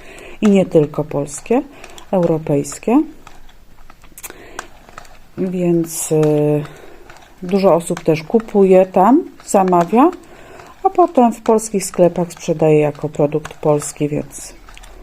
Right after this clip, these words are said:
nie będziemy, dziewczyny, przepłacać, bo to kosztuje grosze. Nie pamiętam, za ile to kupiłam, bo to dawno temu kupiłam.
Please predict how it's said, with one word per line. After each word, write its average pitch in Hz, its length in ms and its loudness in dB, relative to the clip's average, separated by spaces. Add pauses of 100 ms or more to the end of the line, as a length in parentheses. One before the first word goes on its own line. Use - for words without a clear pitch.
(2250)
nie 214 160 2
będziemy, 202 420 4
dziewczyny, 185 380 0
przepłacać, 196 1080 0
bo 190 140 -4
to 185 140 -2
kosztuje 170 460 0
grosze. 180 500 2
Nie 175 120 2
pamiętam, 170 540 2
za 165 120 2
ile 165 180 2
to 165 120 -4
kupiłam, 160 400 -2
bo 156 60 -6
to 156 140 -4
dawno 156 320 0
temu 156 260 0
kupiłam. 156 560 -4